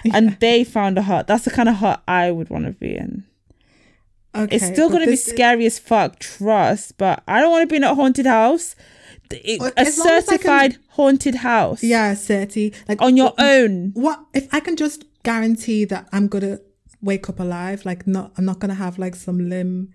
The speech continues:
Speaker 1: removed, or I'm just gonna be shook, but I'm gonna be alive. I think I'll do the haunted house for a night. It's one night.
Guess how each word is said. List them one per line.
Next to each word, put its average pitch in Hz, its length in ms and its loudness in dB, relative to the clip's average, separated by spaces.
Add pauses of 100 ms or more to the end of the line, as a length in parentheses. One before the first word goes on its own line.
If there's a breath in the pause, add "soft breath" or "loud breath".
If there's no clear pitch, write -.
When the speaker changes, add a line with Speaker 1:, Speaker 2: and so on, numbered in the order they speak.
(120)
Speaker 1:
removed, 185 720 -6 (400 soft breath)
or 175 540 -6 (580)
I'm 202 120 2
just 202 160 -4
gonna 208 140 -2
be 190 120 -4
shook, 170 440 -10
but 190 100 -10
I'm 175 140 -4
gonna 180 160 -6
be 175 120 -6
alive. 175 420 -8
I 180 60 -10
think 185 220 -8
I'll 180 120 -8
do 165 240 -12
the 165 80 -12
haunted 165 340 -14
house - 300 -20
for - 140 -20
a - 120 -20
night. 190 320 -20 (380)
It's 202 100 -6
one 214 220 0
night. 160 400 -10